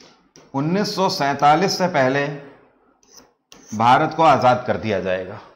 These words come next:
कब? तीस जून उन्नीस सौ सैंतालीस से पहले।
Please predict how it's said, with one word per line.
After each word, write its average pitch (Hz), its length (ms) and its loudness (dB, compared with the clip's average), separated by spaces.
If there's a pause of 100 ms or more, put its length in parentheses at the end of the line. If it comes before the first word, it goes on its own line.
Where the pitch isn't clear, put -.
(180)
कब? - 460 0
तीस 185 280 2
जून 160 280 2
उन्नीस 139 360 0
सौ 151 100 -2
सैंतालीस 107 560 0
से 98 80 -4
पहले। 107 280 -14